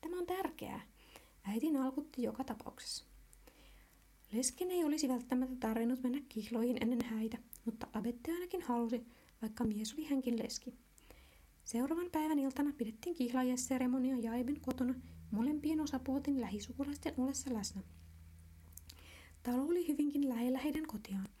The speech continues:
Itse Jaiben Elan tosiaan muisti joskus nähneensä juttelevan Abetelle kadulla, mutta hänen perheensä ei näyttänyt tutulta.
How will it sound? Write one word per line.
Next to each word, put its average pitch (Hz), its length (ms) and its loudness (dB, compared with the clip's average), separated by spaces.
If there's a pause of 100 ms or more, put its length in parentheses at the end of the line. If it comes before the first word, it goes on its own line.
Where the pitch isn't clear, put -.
Itse 226 260 -4 (100)
Jaiben 302 420 2
Elan 302 280 2
tosiaan 302 340 2
muisti 240 320 0
joskus 233 300 -2
nähneensä 254 460 0
juttelevan 269 600 0
Abetelle 233 520 0
kadulla, 247 320 2 (580)
mutta 220 180 0
hänen 320 240 2
perheensä 330 420 2
ei 302 60 4
näyttänyt 294 480 2
tutulta. 208 380 -4